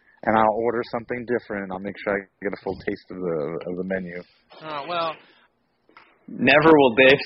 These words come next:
Speaker 3: smell more of nougat.
Speaker 1: <laughs> N-, now let me, and let me tell you something. Andrew's talking about getting pelted with tennis balls. M-, mine is way more painful.
Speaker 2: <laughs>
Speaker 1: Mine, mine is way more painful.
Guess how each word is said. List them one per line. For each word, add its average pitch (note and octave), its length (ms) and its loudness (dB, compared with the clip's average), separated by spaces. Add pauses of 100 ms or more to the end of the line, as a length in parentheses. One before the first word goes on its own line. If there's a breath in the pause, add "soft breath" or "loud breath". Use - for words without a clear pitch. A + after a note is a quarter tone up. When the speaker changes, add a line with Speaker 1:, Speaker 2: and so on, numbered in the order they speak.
Speaker 3:
smell B2 220 4
more B2 340 6
of - 80 -12
nougat. A2 480 -2
Speaker 1:
<laughs> - 80 -18
N-, C#3+ 960 -2
now C3 80 2
let D3 160 4
me, F3+ 80 0
and D3 160 -4
let E3+ 80 -2
me G3+ 160 0
tell G3+ 160 -2
you F3 40 -4 (120)
something. F#2+ 160 -8 (160)
Andrew's D3 320 -4
talking D#3+ 160 2
about B2+ 160 -2
getting A2+ 240 0
pelted A2+ 320 -4
with G2+ 100 -12 (140)
tennis A2 160 -14 (100)
balls. A#2+ 240 -4 (140)
M-, A2 320 -20
mine D3 480 -4
is G#2+ 220 -10
way A#2+ 180 -2
more A#2 160 -6
painful. F2 560 -16
Speaker 2:
<laughs> - 160 -10
Speaker 1:
Mine, - 520 0 (500)
mine A2 200 -4
is G2+ 80 -10
way F#2+ 160 -6
more F2 140 -8
painful. - 360 -14